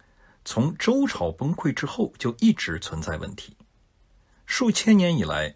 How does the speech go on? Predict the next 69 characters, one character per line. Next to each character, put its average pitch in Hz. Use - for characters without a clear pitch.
中 175
国 127
人 95
就 104
已 71
经 -
习 -
惯 175
了 87
权 82
力 135
来 85
源 95
的 107
一 107
种 -
叫 -
“天 -
命 185
说”。 -
啊， -
这 277
种 165
学 92
说 147
的 147
本 -
质 -
就 -
是， -
谁 -
有 196
实 -
力 151
打 78
下 165
政 98
权， -
他 -
就 113
具 196
备 120
了 78
权 80
力 151
的 -
初 -
始 -
合 -
法 -
性； -
否 90
则 127
老 123
天 135
不 143
会 170
让 165
你 92
赢 78
嘛。 147
呃， 85
现 131
在 127
的 98
说 113
法 82
就 85
是， 87